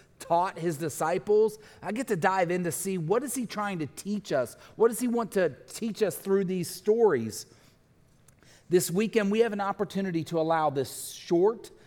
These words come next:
simple story found in Matthew thirteen that he told two thousand years ago to absolutely change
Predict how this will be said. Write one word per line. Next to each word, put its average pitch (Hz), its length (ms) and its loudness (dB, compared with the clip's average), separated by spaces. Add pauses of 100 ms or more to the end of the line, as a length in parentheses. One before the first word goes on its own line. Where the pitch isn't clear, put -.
(120)
simple 226 760 0
story 156 680 2
found 160 280 -2
in 151 60 -2
Matthew 156 340 -2
thirteen 160 680 -2 (400)
that 147 140 0
he 180 240 -2
told 185 360 0
two 226 280 0
thousand 196 480 -2
years 165 240 -4
ago 127 420 -2 (280)
to - 120 -4 (100)
absolutely 180 1120 0
change 143 720 -6